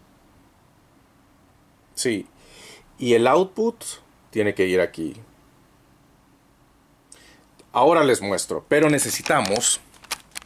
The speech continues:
Necesitamos un cable especial. ¿Qué tipo de cable es? Aquí les tengo una sorpresilla.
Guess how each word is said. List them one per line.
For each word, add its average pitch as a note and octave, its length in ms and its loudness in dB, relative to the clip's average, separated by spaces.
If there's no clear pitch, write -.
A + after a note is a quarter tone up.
Necesitamos C3+ 880 0
un D3 160 2
cable B2+ 400 2
especial. F2+ 540 0
¿Qué D#3+ 160 0
tipo C3+ 280 -6
de G#2+ 120 -2
cable E2+ 420 -4
es? - 320 -2
Aquí E3+ 580 -2
les - 200 0
tengo A#2 440 2
una E3+ 140 4
sorpresilla. - 960 0